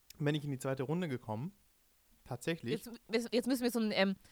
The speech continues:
Speaker 2: so ein Geräusch machen, so ein Klatschgeräusch. Wuhu! So ein Applaus.
Speaker 1: Ja.
Speaker 2: Ja.
Speaker 1: Müssen wir machen. Müssen wir reinschneiden. <laughs>
Speaker 2: Ja.
Speaker 1: Ähm,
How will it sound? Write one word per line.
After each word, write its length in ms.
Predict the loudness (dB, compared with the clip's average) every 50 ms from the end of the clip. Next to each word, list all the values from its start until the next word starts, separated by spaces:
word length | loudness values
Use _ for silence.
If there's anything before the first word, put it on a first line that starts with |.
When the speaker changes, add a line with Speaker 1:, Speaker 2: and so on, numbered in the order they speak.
| -20 -20 -20 -20 _
Speaker 2:
so 140 | -2 0 2
ein 140 | 4 4 4
Geräusch 320 | 6 8 8 8 8 6
machen, 280 | 4 4 4 4 2 0
so 120 | -2 -2
ein 120 | -2 -2 -2 0
Klatschgeräusch. 500 | 2 0 0 2 0 2 2 2 8 12
Wuhu! 720 | 12 12 12 12 12 12 12 12 12 12 12 12 12 12
So 60 | 12 10
ein 60 | 2
Applaus. 480 | 2 6 8 10 10 10 8 4 -4 -14 -20 _ _ _ _ -20 -10 _ 4
Speaker 1:
Ja. 260 | 6 6 6 6 2 -6 _ _ _ _ _ _ _ _ _ _ _ _ _ _ -2
Speaker 2:
Ja. 120 | 2 2 2
Speaker 1:
Müssen 180 | 4 4 2
wir 60 | 2
machen. 300 | 2 2 0 -2 -4 -8 -10 _ _ -20 -16 -4
Müssen 220 | -2 -2 0 0 2
wir 80 | 2
reinschneiden. 460 | 2 2 2 0 -2 -2 -2 -2 -4 -8 -10 -10 -4 -2
<laughs> 220 | -2 -2 -4 -6
Speaker 2:
Ja. 180 | -6 -4 -4 -4 -4 _ _ _ _ -20 -20 -18 -18 -18 -18 -18 -18 -8 -2
Speaker 1:
Ähm, 400 | 2 4 4 4 2 0 -2